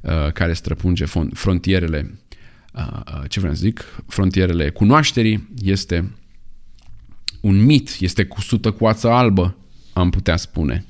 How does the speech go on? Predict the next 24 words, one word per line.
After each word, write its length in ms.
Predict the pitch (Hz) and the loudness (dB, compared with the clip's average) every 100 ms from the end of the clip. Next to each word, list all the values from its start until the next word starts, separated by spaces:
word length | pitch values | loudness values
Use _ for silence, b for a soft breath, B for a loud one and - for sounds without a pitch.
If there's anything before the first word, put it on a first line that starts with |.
| - | 0
Tudum, 300 | 113 90 - | 0 2 -2
tum, 280 | - 69 - | -2 -2 -4
ts. 420 | - - - - - B B B | -4 -4 -4 -8 -12 B B B
Apoi 400 | - 170 240 240 | 0 4 4 4
vreau 260 | 175 185 190 | 4 4 4
să 500 | - 170 151 135 120 - - - - | 4 4 6 6 2 -2 -14 -20 0
urmăresc 480 | 151 156 160 180 | 4 6 4 4
acest 440 | 120 - 123 - - | 0 0 0 0 -6
fir, 480 | - - 151 127 104 - - - - - | -10 2 4 4 -2 -8 -20 -20 -20 -10
<coughs> 1160 | - - - 135 143 - 117 123 - - 226 185 | -4 -2 2 4 4 4 2 2 0 -12 -8 -8
fir 400 | - 170 190 143 | 0 4 6 6
al, 200 | 120 123 | 4 4
promit 280 | 113 117 110 | 6 6 6
că 60 | 95 | 2
o 40 | |
să 100 | - | 0
mă 60 | 92 | 0
opresc, 300 | 92 92 - B B 127 | 0 -2 -4 B B 2
uh, 100 | 123 | 2
fir 320 | 127 196 196 | 4 2 4
al 180 | - 135 | 4 4
inovației 580 | 127 117 104 117 - 208 | 6 4 4 0 0 0
și 140 | - | 2
să 360 | 190 - 180 | 0 2 4